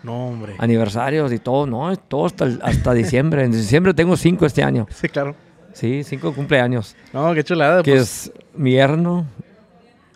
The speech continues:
Speaker 2: mis dos hijas y mi, y mi, mi nieto.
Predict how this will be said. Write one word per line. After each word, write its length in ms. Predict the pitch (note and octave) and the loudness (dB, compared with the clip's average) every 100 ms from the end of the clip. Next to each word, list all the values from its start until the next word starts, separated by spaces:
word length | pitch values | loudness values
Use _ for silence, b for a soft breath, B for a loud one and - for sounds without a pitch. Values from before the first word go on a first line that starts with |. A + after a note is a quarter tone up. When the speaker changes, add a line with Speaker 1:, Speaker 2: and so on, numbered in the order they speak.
| - | -4
Speaker 2:
mis 160 | B2 A#2+ | 2 4
dos 180 | C#3 | 4
hijas 300 | C#3+ C#3+ D3 | 2 0 0
y 80 | C3 | 0
mi, 200 | A#2 A2+ | 0 0
y 180 | G#2+ G#2+ | 0 0
mi, 360 | G#2+ G#2 G#2+ - - _ - | 0 0 0 -4 -12 _ -8
mi 200 | - A2 | 0 2
nieto. 340 | G#2+ G#2+ - | 2 0 -6